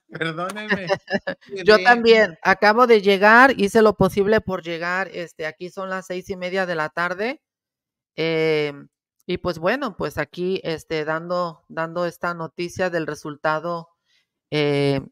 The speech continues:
Speaker 2: de esta nueva sentencia, Gama. Este, le, le agregaron trece años, diez meses a lo que ya, ya le habían, este, dado, que eran diez, diez años, seis meses.
Speaker 1: O sea,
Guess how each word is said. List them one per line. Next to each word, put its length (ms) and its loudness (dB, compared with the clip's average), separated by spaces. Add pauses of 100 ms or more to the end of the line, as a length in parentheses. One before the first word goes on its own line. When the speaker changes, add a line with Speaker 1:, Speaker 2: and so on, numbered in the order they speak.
Speaker 2:
de 200 2
esta 300 4
nueva 300 2
sentencia, 680 -2
Gama. 500 -2
Este, 680 -6
le, 240 -4
le 140 -2
agregaron 600 -2
trece 640 -2 (240)
años, 400 0
diez 240 -2
meses 680 -2 (720)
a 120 0
lo 200 -4
que 160 -8
ya, 400 0
ya 180 -2
le 100 -4
habían, 360 -4
este, 540 -8
dado, 500 -2
que 100 -4
eran 240 -2
diez, 380 -10
diez 300 -8
años, 240 -8
seis 200 -10
meses. 640 -16 (180)
Speaker 1:
O 120 -16
sea, 240 -4